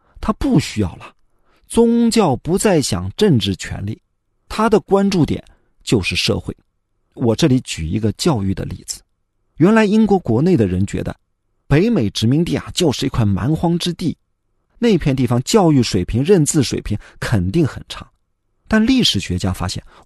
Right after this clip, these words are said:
完全不是这样。北美的识字率实际上比英国本土的还要高。那为什么呢？原因就是到北美的那帮清教徒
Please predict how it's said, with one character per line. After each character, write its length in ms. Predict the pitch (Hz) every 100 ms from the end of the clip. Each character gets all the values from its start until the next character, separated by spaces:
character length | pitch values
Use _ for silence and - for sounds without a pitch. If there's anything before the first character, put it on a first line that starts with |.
| 98
完 240 | 85 82 123
全 200 | - 87
不 120 | -
是 140 | - -
这 100 | -
样。 80 | - _ _ _ _ _
北 260 | - 127 226
美 180 | 208 104
的 120 | 98
识 260 | 98 - 139
字 200 | - 151
率 240 | 127 - - -
实 240 | - -
际 160 | 151 156
上 180 | 123 123
比 200 | - 98
英 240 | 143 175
国 120 | 170 131 -
本 280 | 117 165 247
土 200 | - 92
的 140 | - -
还 180 | - -
要 120 | 101 92
高。 300 | - - _ _ _ _ _ _ _ _
那 160 | 147
为 180 | 156 165
什 160 | 104 -
么 80 |
呢？ 100 | - - _ _ _ _ _
原 220 | 107 104
因 120 | 107
就 160 | 110 113
是 200 | - - - _
到 240 | - 214 160
北 300 | - 135 190
美 160 | 175 104
的 120 | 110
那 160 | 147
帮 180 | 139 135
清 280 | 135 - 170
教 200 | 170 143
徒 220 | 110 -